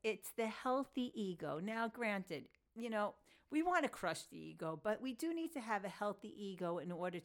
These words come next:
to work and, and move forward, um, and have self-esteem. But we cannot let the ego take control because the ego is full of shit. I mean, it, it really, we need to keep everything in check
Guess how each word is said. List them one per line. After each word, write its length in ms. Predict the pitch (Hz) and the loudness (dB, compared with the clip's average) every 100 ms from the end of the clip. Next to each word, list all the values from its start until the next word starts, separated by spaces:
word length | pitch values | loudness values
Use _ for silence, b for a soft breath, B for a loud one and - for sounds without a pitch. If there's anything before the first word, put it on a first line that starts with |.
| - | -6
to 80 | 170 | -6
work 520 | 160 170 160 214 - | 0 2 2 0 -6
and, 300 | 196 170 160 - | -6 -4 -6 -6
and 160 | 170 165 | -6 -4
move 200 | 160 151 | -4 -6
forward, 500 | - 147 151 175 254 B B B B - | -6 -4 -2 -2 -4 B B B B 0
um, 280 | 180 165 165 | 4 4 0
and 120 | 196 180 | -4 -4
have 300 | 185 165 156 | -2 -2 -2
self-esteem. 1000 | - 180 165 165 - - 175 160 175 196 B B _ | -2 0 0 -4 -8 -8 -6 -6 -6 -10 B B _
But 180 | 226 202 | 2 4
we 260 | 226 220 - - | 0 -4 -10 -12
cannot 540 | - 220 226 247 294 | -6 -4 -4 -4 -4
let 200 | 254 233 | -6 -6
the 140 | 233 214 | -8 -8
ego 420 | 202 190 180 156 | -8 -6 -6 -6
take 320 | 151 - 156 | -6 -6 -6
control 360 | - 160 - 151 | -8 -12 -6 -6
because 280 | 147 165 185 | -4 -6 -6
the 160 | - - | -6 -6
ego 380 | 226 214 214 - | -6 -4 -2 -4
is 140 | - | -6
full 240 | - 170 | -6 -6
of 60 | 151 | -6
shit. 420 | - - - - - B B | -6 -10 -12 -14 -20 B B
I 100 | - | -2
mean, 360 | 196 196 185 185 - - | -2 -2 -4 -8 -12 -4
it, 120 | 226 - | -2 2
it 100 | 226 | 2
really, 340 | 254 269 254 233 | 4 4 4 2
we 180 | 220 | 0
need 380 | 220 226 262 269 - | 0 2 0 -2 -2
to 80 | 240 | -4
keep 500 | - - 220 214 - | -4 -4 -4 -4 -4
everything 540 | 214 214 220 226 226 202 | 0 0 0 -4 -6 -8
in 140 | 196 | -8
check 380 | 180 - 180 175 | -6 -4 -2 -4